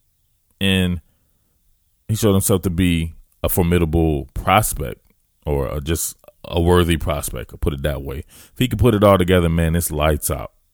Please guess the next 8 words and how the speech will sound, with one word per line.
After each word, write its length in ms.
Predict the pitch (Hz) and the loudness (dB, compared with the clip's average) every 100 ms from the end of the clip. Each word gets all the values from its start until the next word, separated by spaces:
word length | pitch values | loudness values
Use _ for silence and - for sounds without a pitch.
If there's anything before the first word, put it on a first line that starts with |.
| _ | _
Absolutely 560 | 82 82 - 80 76 78 | 0 0 0 -2 0 0
lights 360 | 80 76 69 78 | 0 0 -2 -6
out. 260 | 67 - _ _ _ _ _ _ _ _ _ - | -6 -12 _ _ _ _ _ _ _ _ _ -8
You 100 | 82 | -2
got 160 | 87 80 | -2 2
that 260 | 90 - | 0 0
crazy 680 | - - - 101 107 92 95 | -18 -14 -6 -2 -2 0 -2
freak 300 | - 104 | -2 -2